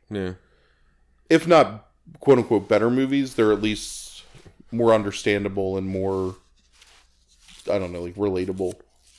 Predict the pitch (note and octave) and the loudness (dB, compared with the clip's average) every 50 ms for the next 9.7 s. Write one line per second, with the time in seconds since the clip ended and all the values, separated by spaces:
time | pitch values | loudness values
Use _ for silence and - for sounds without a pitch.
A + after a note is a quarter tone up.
0 | _ _ _ _ _ _ _ _ _ _ _ _ _ _ _ _ _ _ C3 C3+ | _ _ _ _ _ _ _ _ _ _ _ _ _ _ _ _ _ _ 0 2
1 | G#2+ D#2+ - - - _ _ _ _ _ - F2+ E2 E2+ - - _ _ _ _ | 2 2 0 -6 -16 _ _ _ _ _ -18 -18 -18 -18 -20 -20 _ _ _ _
2 | _ _ _ _ _ _ _ _ _ _ _ _ _ _ _ _ - - C3+ C3 | _ _ _ _ _ _ _ _ _ _ _ _ _ _ _ _ -8 -4 -4 -2
3 | - F#2+ E2 D#2+ - _ _ - - - - - _ _ - D3+ D#3+ E3 - - | -2 -4 -6 -8 -10 _ _ -20 -20 -20 -20 -20 _ _ 2 2 2 2 4 4
4 | D3 B2 A#2 A#2 A2 G#2+ G#2+ G#2+ G2+ F#2+ G2 F#2+ G2 F#2 F#2 F#2 F2 F2 E2 - | 4 4 6 4 2 4 2 0 2 2 0 0 0 0 -2 -2 -2 -4 -4 -4
5 | F#2 F2+ F2 E2+ E2 E2 E2+ E2+ - - A#2 C3 C#3+ B2 - - - - - - | -4 -2 -2 -2 -2 -4 -4 -4 -4 -2 -2 0 0 0 0 -4 -10 -18 -18 -14
6 | - - B2+ B2 B2 A#2+ A#2+ A#2+ A#2 A2 G#2+ G#2+ G#2 - _ _ _ _ _ _ | -6 -4 -2 0 2 4 4 4 2 2 -2 -6 -12 -18 _ _ _ _ _ _
7 | _ _ _ _ _ _ _ - G2+ G#2+ G#2+ G#2 F#2+ F#2+ G2+ G#2 A#2 A#2 G#2 G#2 | _ _ _ _ _ _ _ -4 -2 -2 -2 -2 -2 -2 -2 0 2 2 2 2
8 | G2+ G2+ F2 F2 F#2+ F#2 F2 G2 F#2+ F#2 - - G2 F#2 F#2 F#2+ F#2 F2 - - | 2 0 0 -2 -2 -2 0 0 0 0 -2 -2 -2 0 0 0 -2 -4 -4 -2
9 | F#2+ G2 F#2+ - G2 F2+ G2+ G2+ G#2 G#2 - - - | -2 -2 -2 -2 -4 -2 2 2 4 2 2 0 -6